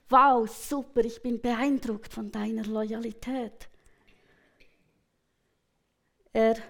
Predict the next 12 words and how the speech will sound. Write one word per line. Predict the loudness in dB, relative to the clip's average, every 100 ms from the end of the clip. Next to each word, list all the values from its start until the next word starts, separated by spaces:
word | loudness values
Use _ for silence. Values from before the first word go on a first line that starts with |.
| -4
mutet | 4 6 6 4 -2
ihm | 0 0 0
die | 2
Aussage | 2 2 2 2 2 -4
zu, | -4 -2 0
„Noch | 2 2 0
bevor | -2 2 0 2
heute | 2 2 -2
Nacht | -2 -2 -4 -10
der | -6
Hahn | -4 -4 -6
kräht, | -4 -2 -2 -8